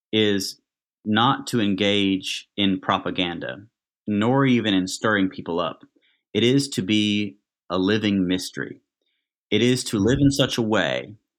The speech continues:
that your life would not make sense if God did not exist." Um, so in essence, <laughs> uh, it's, our lived life is the greatest witness that we have, um, rather than our intellect. And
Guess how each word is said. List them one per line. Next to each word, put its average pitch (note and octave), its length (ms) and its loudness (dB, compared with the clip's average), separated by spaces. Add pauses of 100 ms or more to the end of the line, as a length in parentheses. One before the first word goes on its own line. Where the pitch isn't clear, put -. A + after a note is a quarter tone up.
(120)
that D#2+ 140 -4
your A2 160 0
life A#2 320 0
would F#2 120 0
not G#2 260 0
make A#2 220 -2
sense - 500 -4
if F#2 160 -10
God F#2 220 0
did E2+ 100 -10
not E2 200 -4
exist." - 520 -12 (920)
Um, F#2+ 640 -2 (760)
so C#3+ 220 0
in - 60 0
essence, - 580 -2
<laughs> - 840 -6
uh, F#2 500 -6 (440)
it's, - 520 -4 (500)
our A2 180 2
lived G#2+ 340 0
life G2 440 -2 (100)
is G#2 200 -4
the G2+ 80 -2
greatest F2+ 420 -4
witness - 380 -10
that - 180 -8
we F2 100 -8
have, - 400 -10 (120)
um, F2 400 -6
rather G#2+ 420 0
than F#2 160 0
our F2 160 -4
intellect. F#2 400 -4
And B2 200 0